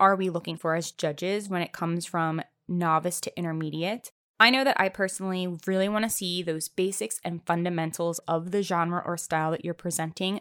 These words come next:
nice and clean. And I look for that in the novice level as well. I really, really wanna make sure that dancers understand proper positions. I wanna see clear and clean arm positioning.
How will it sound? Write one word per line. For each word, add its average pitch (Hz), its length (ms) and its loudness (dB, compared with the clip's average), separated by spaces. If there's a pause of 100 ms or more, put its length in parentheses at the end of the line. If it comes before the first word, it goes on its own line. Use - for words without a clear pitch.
nice 160 520 -2
and 175 160 -4
clean. 165 640 -8 (280)
And 190 160 -2
I 226 160 6
look 247 200 2
for 381 160 0
that 320 220 4
in 208 140 2
the 185 160 2
novice 170 420 2
level 220 400 0
as 165 220 -4
well. 156 400 0
I 190 60 0
really, 196 460 2
really 202 280 -2
wanna 175 420 -4
make 175 240 -4
sure 170 220 -4
that 165 180 -6
dancers 165 320 -8
understand 165 720 -4 (300)
proper 180 600 2 (240)
positions. 208 840 -2 (260)
I 190 120 0
wanna 190 200 2
see 190 160 -4
clear 190 540 -2
and 180 180 -2
clean 180 460 -2
arm 175 280 2
positioning. 208 640 -4